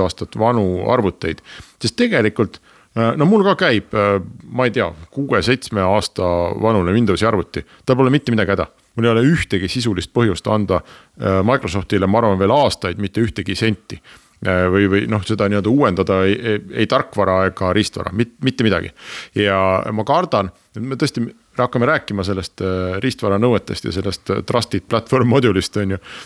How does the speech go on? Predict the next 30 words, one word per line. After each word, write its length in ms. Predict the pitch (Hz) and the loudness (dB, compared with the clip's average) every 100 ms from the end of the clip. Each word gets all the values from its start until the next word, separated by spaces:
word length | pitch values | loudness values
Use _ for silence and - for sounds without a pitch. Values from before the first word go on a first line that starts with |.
| - 104 | -10 -4
mis 80 | 117 | -2
on 100 | 101 | 2
seal 120 | 110 | 2
põhiline 380 | 127 123 98 92 | 4 2 2 2
pudelikael, 560 | 113 107 90 98 90 82 - - | 2 2 2 2 0 -2 -10 -6
et 320 | 110 107 - _ _ - | -2 -2 -4 _ _ -2
nad 160 | 117 - | -2 0
keerasid 400 | 156 151 92 92 | 0 0 0 -2
suhteliselt 400 | 156 151 - - | -2 -2 -4 -2
julma 380 | 131 160 123 98 95 90 | 0 2 2 2 2 0
sellise 480 | 98 95 - 101 95 | -4 -4 -4 -2 -2
vindi 320 | 110 151 - - | -2 -2 -4 -2
peale 320 | 127 107 87 | 0 0 -2
sellele 380 | 101 101 92 101 | -6 -8 -6 -4
asjale 320 | 101 90 87 | -4 -4 -4
ja, 80 | 85 - - - | -6 -12 -14 -4
ja, 180 | 98 98 120 | -2 0 -2
ja 80 | 104 | -4
pigem 400 | - - 127 98 | -4 0 0 0
on 80 | 98 | -2
see 140 | 104 | -2
Windows 240 | 127 110 101 | -2 -2 -2
üksteist 320 | 127 101 - - | -4 -8 -6 0
toodud 400 | 123 98 95 113 | 2 2 0 0
eesmärgiga 560 | 101 95 90 90 95 | 0 -4 -6 -4 0
jah, 100 | 107 95 | 0 -2
et 80 | - | -2
me 140 | 92 87 - - - | -4 -4 -8 -10 -4
läheksime 380 | 104 - 95 | -4 -4 -6
poodi 340 | 87 226 131 | -2 0 0